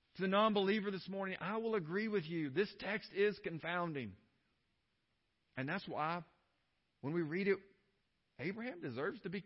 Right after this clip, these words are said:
cursed and not blessed, but that's how he and Sarah leave. In our world, that doesn't seem right because you only get what you pay for. You only get what you work for.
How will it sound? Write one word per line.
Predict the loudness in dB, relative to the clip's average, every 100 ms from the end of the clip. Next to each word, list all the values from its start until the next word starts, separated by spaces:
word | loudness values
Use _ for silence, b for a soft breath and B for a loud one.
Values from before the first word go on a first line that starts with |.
| -10
cursed | -10 -10 -10 -12
and | -10 -6
not | -6 -6
blessed, | -6 -4 -6 -8 -12 -6
but | -6 -8 _ _ _ _ _ _ _ -12
that's | -6 -4
how | -2
he | -2
and | -4
Sarah | -4 -2 0
leave. | 0 -2 -4 -12 _ _ _ _ _ _ _ _ _ -2
In | 2
our | 4
world, | 6 6 6
that | 6 6
doesn't | 4 4 -2
seem | -4 -2 2
right | 4 4 2
because | 2 2 0
you | -2
only | -2 0 4
get | 4 4
what | 0
you | 0
pay | 4 4
for. | 4 0
You | 2 2
only | 2 0
get | 4 2 4
what | 0
you | 0
work | 2 4 4 2
for. | 0 0